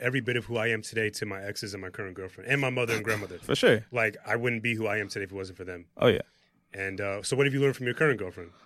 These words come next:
Speaker 2: Oh, so, like, for me, it's like, all right, like, um, she's Nigerian.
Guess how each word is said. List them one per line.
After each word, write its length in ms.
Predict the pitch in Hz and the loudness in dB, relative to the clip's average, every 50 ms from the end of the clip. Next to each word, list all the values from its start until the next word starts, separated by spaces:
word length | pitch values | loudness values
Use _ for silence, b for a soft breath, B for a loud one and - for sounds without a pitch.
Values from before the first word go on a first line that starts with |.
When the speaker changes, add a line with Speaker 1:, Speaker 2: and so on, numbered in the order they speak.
| b b _ | b b _
Speaker 2:
Oh, 200 | - 151 135 117 | 10 10 10 10
so, 160 | 110 - 131 131 | 10 8 8 10
like, 300 | 131 120 117 110 - - - _ - - | 10 8 8 4 0 -10 -14 _ -6 6
for 160 | - 151 135 | 8 8 10
me, 220 | 131 135 151 175 - | 10 10 8 8 6
it's 260 | - - 131 - - | 6 4 2 4 6
like, 180 | 135 120 110 | 6 6 6
all 60 | 92 101 | 8 8
right, 320 | 110 98 98 90 67 58 | 8 8 8 6 4 4
like, 280 | 92 101 98 95 - - | 4 4 4 4 2 2
um, 360 | 104 98 95 92 90 92 - - _ _ _ _ _ _ - _ _ _ | 2 2 2 2 0 -2 -6 -10 _ _ _ _ _ _ -20 _ _ _
she's 180 | - - 127 131 | 2 4 6 8
Nigerian. 540 | 135 117 110 107 110 107 95 90 90 117 | 8 8 8 6 4 4 4 2 0 -4